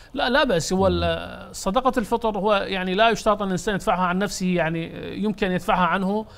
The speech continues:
Speaker 2: مم.
Speaker 1: من يأذن له، بس، بس لابد أن يكون هنالك قضية مهمة،
Speaker 2: وهي؟
Speaker 1: هو أن يوكله بها.
Speaker 2: مم.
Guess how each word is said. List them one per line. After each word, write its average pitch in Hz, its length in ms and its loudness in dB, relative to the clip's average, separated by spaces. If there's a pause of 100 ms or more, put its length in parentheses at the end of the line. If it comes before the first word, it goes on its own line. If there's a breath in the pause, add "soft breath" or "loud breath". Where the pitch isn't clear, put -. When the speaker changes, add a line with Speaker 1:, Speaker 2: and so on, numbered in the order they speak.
(180 loud breath)
Speaker 2:
مم. 180 100 0
Speaker 1:
من 190 140 6
يأذن 180 380 2
له، 143 200 -2
بس، 254 320 -6
بس 254 240 -6
لابد 240 520 6
أن 214 120 0
يكون 214 320 -2
هنالك 208 280 0
قضية 160 420 0
مهمة، 143 460 -2 (140)
Speaker 2:
وهي؟ 90 120 -4 (280 loud breath)
Speaker 1:
هو 202 120 4
أن 240 100 4
يوكله 226 600 4
بها. 120 280 -6 (240 loud breath)
Speaker 2:
مم. - 60 -10